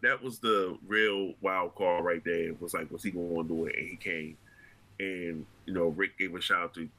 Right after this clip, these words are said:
Clayton County Schools, this Clay-, Clayton County,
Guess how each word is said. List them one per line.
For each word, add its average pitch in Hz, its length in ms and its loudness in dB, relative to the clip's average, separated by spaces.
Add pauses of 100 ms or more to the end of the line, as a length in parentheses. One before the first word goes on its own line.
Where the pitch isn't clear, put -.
(120)
Clayton 95 320 0
County 87 400 -2
Schools, 82 680 0 (160)
this - 120 2
Clay-, 90 200 -2
Clayton - 260 -2
County, 92 240 -2